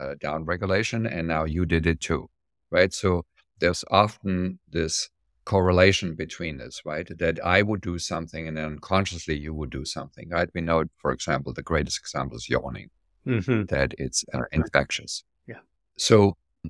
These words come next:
Speaker 1: the regulation, uh, that we do ourselves,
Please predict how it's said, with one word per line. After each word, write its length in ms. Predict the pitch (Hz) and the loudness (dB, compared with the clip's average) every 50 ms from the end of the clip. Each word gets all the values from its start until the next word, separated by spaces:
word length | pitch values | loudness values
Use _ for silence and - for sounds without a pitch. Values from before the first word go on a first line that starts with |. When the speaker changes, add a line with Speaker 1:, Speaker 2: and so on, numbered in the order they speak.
| _ _ - | _ _ 0
Speaker 1:
the 320 | 92 95 98 98 - - | 2 4 4 4 2 -2
regulation, 1080 | - - 92 95 110 131 185 147 123 117 120 127 127 - - 95 85 82 85 85 85 _ _ _ | -6 0 8 8 8 8 8 6 6 8 8 8 6 4 0 0 0 0 -4 -6 -6 _ _ _
uh, 280 | - 82 82 82 82 85 - _ | -2 0 2 2 0 -2 -4 _
that 240 | - 90 85 - - | -2 -2 -2 0 -4
we 80 | 90 | -8
do 240 | 85 - 101 104 101 | -4 -2 -2 -2 0
ourselves, 1120 | - - 82 82 82 80 80 - - - - 107 101 80 71 69 69 - - - - - - | 0 -2 -2 0 -2 -2 -4 -4 -4 2 4 4 4 4 0 -4 -6 -10 -10 -10 -12 -12 -12